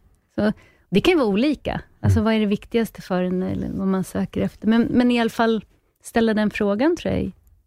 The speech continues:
Speaker 1: är värdefull. Springer runt och söker efter något som inte vet vad, vad, liksom.
Speaker 2: Nej, och, och där tror jag du så här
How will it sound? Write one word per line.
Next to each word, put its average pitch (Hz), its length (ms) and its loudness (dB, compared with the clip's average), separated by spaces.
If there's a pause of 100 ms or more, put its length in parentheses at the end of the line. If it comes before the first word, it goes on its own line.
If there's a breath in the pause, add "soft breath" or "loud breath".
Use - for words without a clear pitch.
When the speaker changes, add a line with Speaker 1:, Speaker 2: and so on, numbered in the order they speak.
Speaker 1:
är 208 100 0
värdefull. 202 640 0 (1000)
Springer 208 380 2
runt 208 240 0
och 196 60 -4
söker 196 320 -2
efter - 200 -4
något 190 200 2
som 185 140 0
inte 180 200 -2
vet 185 260 -2
vad, - 160 -2 (240)
vad, 180 440 -2
liksom. - 400 -4 (460 loud breath)
Speaker 2:
Nej, 139 180 4
och, 147 160 4
och 160 120 4
där 165 180 4
tror 202 160 0
jag 170 80 2
du 123 220 2
så 139 120 2
här 117 140 0